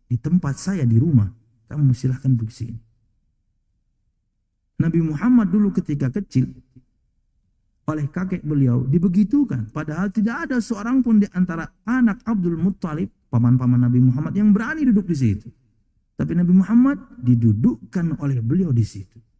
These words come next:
Tentunya masih kecil ya, tapi menunjukkan akan, yang bagaimana cintanya seorang kakek kepada cucu. Kala itu Muhammad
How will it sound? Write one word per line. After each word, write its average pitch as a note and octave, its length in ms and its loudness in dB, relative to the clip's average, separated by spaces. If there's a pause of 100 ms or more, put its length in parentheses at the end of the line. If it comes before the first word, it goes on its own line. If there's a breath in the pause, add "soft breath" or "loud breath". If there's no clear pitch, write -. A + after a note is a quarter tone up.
(260)
Tentunya A#2 320 4
masih B2 320 0
kecil A2 480 -6
ya, - 20 -6 (220)
tapi C3 240 0
menunjukkan D#3 560 0 (160)
akan, D#3+ 320 -6 (240)
yang C3 160 4
bagaimana C3 400 2
cintanya C3 480 4
seorang A#2 480 2
kakek A#2+ 400 -8
kepada C3+ 240 0
cucu. C3 400 -2
Kala A#2+ 240 0
itu A2 160 0
Muhammad B2+ 320 2